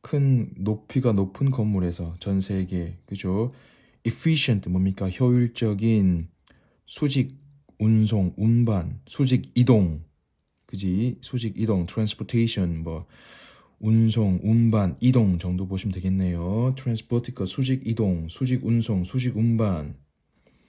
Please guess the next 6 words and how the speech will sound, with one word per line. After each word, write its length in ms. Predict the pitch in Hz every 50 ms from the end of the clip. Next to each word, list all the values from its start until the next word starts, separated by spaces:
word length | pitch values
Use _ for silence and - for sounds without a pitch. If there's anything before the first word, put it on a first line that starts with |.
| _ _ _ _ -
expand, 1120 | 147 156 151 139 117 101 92 - 107 - - - - - 156 135 110 92 82 - - - - _ _ _ _ _ _ _
확장시키는 680 | - 143 135 - - 147 143 135 - - - 127 113 104
거죠. 360 | 98 95 92 90 92 101 107
넓히는 420 | 101 98 101 98 - - 131 120 110
겁니다. 640 | 101 95 98 92 87 85 87 90 95 104 117 117 -
expand, 760 | - 98 - - - - 113 107 98 90 82 82 80 - -